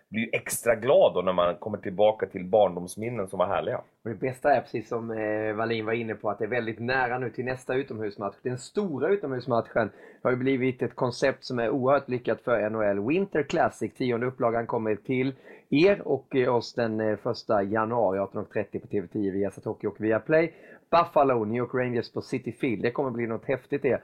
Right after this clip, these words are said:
Speaker 2: Uppladdningen är redan igång med Road to the Winter Classic, som ni ser varje fredag på Viaplay med ett nytt avsnitt. Här är ett utdrag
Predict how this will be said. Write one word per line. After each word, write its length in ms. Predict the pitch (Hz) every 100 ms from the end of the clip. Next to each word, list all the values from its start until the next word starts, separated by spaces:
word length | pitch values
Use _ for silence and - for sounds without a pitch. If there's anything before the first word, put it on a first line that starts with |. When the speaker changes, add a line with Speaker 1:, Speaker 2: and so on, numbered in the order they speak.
| - -
Speaker 2:
Uppladdningen 560 | 165 165 156 170 214 190
är 100 | 175
redan 260 | 175 160
igång 340 | 151 151 180 175
med 160 | 131
Road 260 | 151 147 131
to 80 | 135
the 60 |
Winter 280 | 135 139 123
Classic, 520 | - 135 151 175 -
som 120 | 127 123
ni 140 | 117
ser 160 | 127 117
varje 300 | 123 117 117
fredag 380 | 147 123 123 - - - -
på 100 | 147
Viaplay 640 | 139 131 123 160 131 107
med 140 | 104 107
ett 140 | -
nytt 240 | 120 -
avsnitt. 480 | 113 113 - 107 95
Här 100 | 127
är 40 | 135
ett 80 |
utdrag 380 | 131 127 120 110